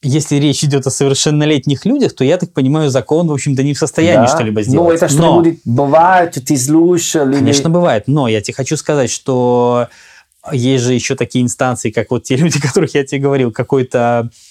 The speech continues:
Speaker 1: а, методические все эти граждане из университетов, и наверняка они тебя за это по головке не погладят. То есть, э, ви-, скорее всего, это кончится скандалом, и ты <laughs> оттуда вылетишь.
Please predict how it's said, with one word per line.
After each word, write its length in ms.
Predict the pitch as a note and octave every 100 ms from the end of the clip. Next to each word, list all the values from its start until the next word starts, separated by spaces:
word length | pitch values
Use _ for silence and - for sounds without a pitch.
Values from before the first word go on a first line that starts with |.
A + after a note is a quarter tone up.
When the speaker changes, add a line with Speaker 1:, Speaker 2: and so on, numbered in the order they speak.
| - - - _
Speaker 1:
а, 480 | A2+ A2 G#2+ A2 A2+
методические 920 | A#2+ C#3+ C#3 C#3+ C#3 - B2 - B2
все 180 | - B2
эти 140 | A2+
граждане 500 | A#2+ B2+ B2 A2+ A2+
из 100 | A2+ B2
университетов, 720 | C3 C3+ - B2+ B2+ E3+ E3
и 40 |
наверняка 520 | C3+ A#2+ A#2+ A2 A#2+
они 180 | C3 D#3
тебя 220 | - C3 A#2+
за 80 |
это 160 | A#2+ C3
по 100 | B2+
головке 320 | A#2 B2 -
не 80 | B2+
погладят. 440 | B2+ G#2+ E2+ E2+
То 100 | -
есть, 320 | G#2+ - - -
э, 60 | E3
ви-, 380 | D#3 E3 E3 E3+
скорее 440 | - E3 F3+ E3+
всего, 340 | E3 D#3 F3 G#3+
это 160 | E3
кончится 380 | C#3+ D3 C#3+ C3
скандалом, 640 | - B2 A2+ A#2+ E3 G#3 - - - -
и 120 | A#2+
ты 280 | - D3 D#3
<laughs> 40 | G#3+
оттуда 440 | F3 - G#3 F3
вылетишь. 500 | E3+ D3+ B2 A#2